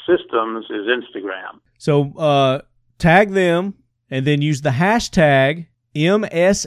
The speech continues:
Speaker 2: S, hashtag T L three hundred, and hashtag Camp Patriot. And those, those are the, the tags you gotta use to be eligible for the Modern Spartan Systems kit that, uh, Marcus just so generously put up. Two of those that we're gonna be giving away.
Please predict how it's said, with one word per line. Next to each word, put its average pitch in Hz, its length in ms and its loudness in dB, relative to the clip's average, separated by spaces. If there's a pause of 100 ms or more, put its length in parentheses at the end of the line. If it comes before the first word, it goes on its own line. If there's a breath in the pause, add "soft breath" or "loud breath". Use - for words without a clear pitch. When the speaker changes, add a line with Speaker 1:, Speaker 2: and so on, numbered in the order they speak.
Speaker 2:
S, 143 640 -6 (280)
hashtag 151 600 0
T 180 260 -4
L 165 220 -2
three 165 300 -6
hundred, 131 500 -4 (280)
and 123 140 -6
hashtag 147 880 0 (380)
Camp 156 320 -6
Patriot. 139 440 -6 (300)
And 113 120 -4
those, 135 260 0
those 131 320 -2
are 131 40 -6
the, 120 260 -6
the 120 240 -6
tags 127 480 -2
you 117 40 -6
gotta 117 220 -4
use 113 200 -4
to 113 100 -8
be 120 180 -6
eligible 143 560 0
for 127 640 -4 (300)
the 120 60 -6
Modern 131 320 -2
Spartan 117 360 -6
Systems 107 400 -12
kit 113 320 -8
that, 107 160 -12 (340)
uh, 92 300 -12 (240)
Marcus 117 380 -8
just 107 200 -12
so 110 120 -6
generously 110 380 -10
put 107 220 -8
up. - 240 -14
Two 175 180 2
of 139 60 0
those 113 220 -2
that 104 100 -12
we're 107 80 -12
gonna 104 140 -8
be 101 100 -8
giving 98 220 -10
away. 92 320 -14